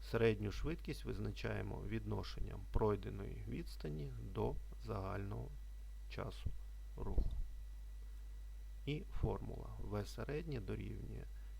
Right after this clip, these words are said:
відстань розділити на середнє значення часу.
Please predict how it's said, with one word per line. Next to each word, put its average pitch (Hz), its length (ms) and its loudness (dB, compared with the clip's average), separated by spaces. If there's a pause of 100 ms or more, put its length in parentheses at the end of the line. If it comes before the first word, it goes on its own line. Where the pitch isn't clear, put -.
(140)
відстань 151 540 -2 (140)
розділити 101 840 0
на 104 360 -2 (600)
середнє 104 520 2
значення 113 600 -2 (160)
часу. - 380 -4